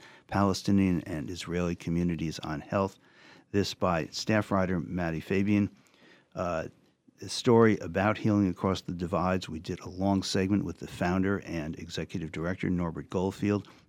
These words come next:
Northampton resident and physician who is the founder and, as we noted, executive director. This is a, an organization that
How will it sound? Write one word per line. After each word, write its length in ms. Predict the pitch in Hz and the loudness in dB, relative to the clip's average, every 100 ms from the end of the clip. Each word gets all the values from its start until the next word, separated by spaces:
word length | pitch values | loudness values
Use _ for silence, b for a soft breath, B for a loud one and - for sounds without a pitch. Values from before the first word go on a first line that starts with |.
| B - | B -10
Northampton 460 | 87 82 82 76 78 | -6 -4 -4 -4 -4
resident 480 | 87 92 92 90 78 | -2 0 0 -2 -4
and 100 | 76 | -8
physician 500 | 78 - 98 - 95 | -10 -4 -2 0 -2
who 100 | 85 | -2
is 100 | - | -8
the 100 | - | -12
founder 400 | - 92 101 90 | -4 0 2 0
and, 280 | 82 80 | -2 -4
as 160 | 73 - | -6 -8
we 80 | 78 | -6
noted, 260 | 78 82 78 | -4 -4 -6
executive 540 | 76 90 - 90 78 | -6 -6 -4 -6 -6
director. 500 | 76 80 92 - 95 B B B B - | -6 -4 -4 -2 -4 B B B B -4
This 220 | 98 - | -2 -2
is 440 | - 90 82 90 - - | -6 -6 -6 -10 -16 -12
a, 200 | 95 87 - b _ _ - | -10 -10 -14 b _ _ -10
an 80 | |
organization 920 | 92 95 90 85 90 87 - 85 98 92 | -6 -2 -2 -2 -2 -2 -2 -6 -8 -12
that 200 | 85 | -12